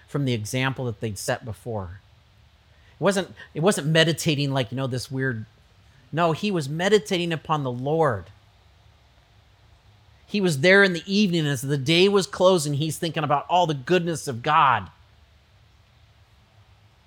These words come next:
Is this the example that we set for our wife, for our children, our family, for our friends?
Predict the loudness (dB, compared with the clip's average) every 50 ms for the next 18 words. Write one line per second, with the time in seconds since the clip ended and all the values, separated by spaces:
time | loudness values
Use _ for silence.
0 | _ _ -20 _ _ _ _ _ _ _ _ _ _ _ _ _ _ _ _ _
1 | _ _ _ _ _ _ _ _ _ _ _ _ _ _ _ _ _ _ _ _
2 | _ _ _ _ _ _ _ _ _ _ _ _ _ _ _ _ -10 -8 -6 -6
3 | -2 0 0 0 0 -2 -2 -2 -2 -2 -2 -4 -4 -4 -4 -4 -4 -4 -6 -6
4 | -6 -6 -6 -8 -8 -6 -6 -6 -6 -8 -8 -8 -8 -6 -2 0 0 0 0 0
5 | -2 -2 -2 -2 -6 -8 -14 -20 -20 -20 _ _ _ _ _ -14 -12 -12 -8 -4
6 | -2 -2 -2 -2 -2 -2 -2 -2 -2 -2 -4 -6 -6 -6 -8 -10 -8 -8 -8 -8
7 | -6 -6 -6 -8 -8 -10 -10 -10 -10 -10 -8 -8 -10 -10 -10 -12 -12 -10 -12 -12
8 | -16 -18 -20 -20